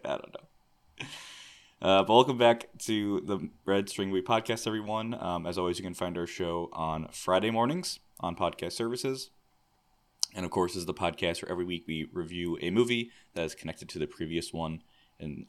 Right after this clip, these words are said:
one way or another. Last week, we talked about Do the Right Thing, and our connection was the director, Spike Lee. I tell you what, Perk, we watch a lot of Spike Lee movies lately. He might be, be becoming one of my favorite filmmakers. This dude makes good movies.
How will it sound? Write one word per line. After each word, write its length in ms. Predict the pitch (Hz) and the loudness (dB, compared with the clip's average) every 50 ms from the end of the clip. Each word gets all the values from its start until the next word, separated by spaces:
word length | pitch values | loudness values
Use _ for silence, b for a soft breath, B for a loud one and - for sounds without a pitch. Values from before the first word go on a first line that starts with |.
| _ - | _ -8
one 220 | 76 80 80 78 | -6 -6 -6 -4
way 180 | 76 78 78 71 | -4 -4 -4 -4
or 160 | - 76 76 | -6 -6 -4
another. 380 | 78 92 101 101 110 107 107 - b b b b b - | -2 -2 0 2 0 0 -2 -6 b b b b b 0
Last 300 | - 90 92 92 - - | 4 4 4 4 4 0
week, 220 | 95 90 85 - - | -4 -4 -4 -4 -8
we 100 | 82 80 | -10 -8
talked 340 | - - - 85 80 - | -6 0 0 0 0 0
about 400 | - 80 87 82 76 - - - | -2 0 0 0 0 -2 -8 -10
Do 160 | - 92 87 85 | -8 -6 -4 -2
the 100 | 85 78 | -2 0
Right 240 | 82 80 76 - | 0 0 -2 -4
Thing, 400 | - - - 113 135 170 196 220 - _ _ _ _ _ _ _ | -4 -2 0 0 0 0 -2 -6 -8 _ _ _ _ _ _ _
and 120 | - 87 | -4 0
our 120 | 87 85 85 | 0 0 -2
connection 600 | - - 85 87 92 - - 101 92 95 98 - - | -2 -6 -6 -6 -6 -6 -6 -6 -4 -6 -8 -8 -6
was 180 | 71 78 80 85 | -4 -4 -4 -4
the 80 | 82 | -6
director, 580 | 80 - 85 87 - - 98 90 87 90 90 - _ _ _ | -6 -2 -2 -2 -2 0 -2 0 0 -2 -6 -10 _ _ _
Spike 540 | - - - - - 95 98 101 98 - - - | -12 -10 -8 -2 2 2 2 2 0 -8 -10 -4
Lee. 360 | - 90 90 78 65 - - - _ _ _ _ - | 0 0 0 0 -2 -4 -10 -14 _ _ _ _ -8
I 40 | 101 | 0
tell 140 | - 175 | 4 4
you 80 | 185 139 | 6 6
what, 160 | 107 92 - | 6 4 2
Perk, 260 | - - 60 - - - _ _ _ _ _ _ _ _ _ _ _ - | 0 -6 -8 -8 -12 -20 _ _ _ _ _ _ _ _ _ _ _ -6
we 80 | - | 0
watch 180 | 151 151 143 - | 0 0 2 4
a 40 | 123 | 6
lot 100 | 113 101 | 6 6
of 60 | 92 | 6
Spike 260 | - - 101 95 - | 6 4 4 4 4
Lee 80 | 95 87 | 2 0
movies 240 | 80 82 80 78 71 | 0 0 -2 -2 -2
lately. 360 | 78 78 73 60 65 - - - | -2 -2 -2 -4 -6 -8 -6 -4
He 100 | 123 147 | -2 0
might 160 | 180 208 185 | 0 0 -2
be, 120 | 156 127 - _ _ _ - | -2 -6 -10 _ _ _ 2
be 80 | 127 120 | 2 2
becoming 240 | 113 123 113 110 | 4 4 2 2
one 100 | 107 101 | 2 0
of 40 | 92 | 0
my 40 | - | 2
favorite 240 | 101 92 82 82 78 | 2 0 0 0 -2
filmmakers. 520 | - 85 76 - - - - - - - - _ - | 0 -2 -2 -2 -6 -10 -12 -16 -18 -18 -18 _ -10
This 120 | 123 147 | -6 0
dude 140 | 160 190 180 | 2 2 4
makes 200 | 160 143 - - | 4 2 2 2
good 120 | 117 95 | 0 2
movies. 420 | 82 80 73 - - - - - | 2 0 -2 -4 -8 -12 -14 -16